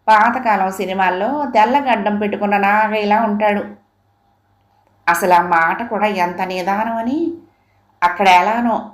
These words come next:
ఆకలి నిద్ర ఉండవు. మనం చేసిన పాపాల ప్రకారం రూములుంటాయి.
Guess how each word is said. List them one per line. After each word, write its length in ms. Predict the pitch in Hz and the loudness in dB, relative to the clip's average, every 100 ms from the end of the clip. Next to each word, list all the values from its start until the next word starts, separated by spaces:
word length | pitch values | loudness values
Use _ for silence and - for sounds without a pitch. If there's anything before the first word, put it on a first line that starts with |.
| - | 0
ఆకలి 440 | 185 220 240 240 | 0 0 -2 -6
నిద్ర 320 | 240 208 202 220 | -4 -4 0 0
ఉండవు. 640 | 202 196 202 190 175 - - _ _ _ - | 0 -2 0 0 -4 -6 -20 _ _ _ 0
మనం 240 | 175 185 180 | 2 2 -2
చేసిన 300 | 196 202 196 | -4 -4 -6
పాపాల 500 | 190 190 208 214 247 | -2 0 0 -2 -2
ప్రకారం 600 | 214 196 - 190 196 214 | 0 0 0 0 0 -2
రూములుంటాయి. 920 | 196 220 285 226 175 175 180 165 - | -2 -2 0 0 -2 -2 -2 -4 -8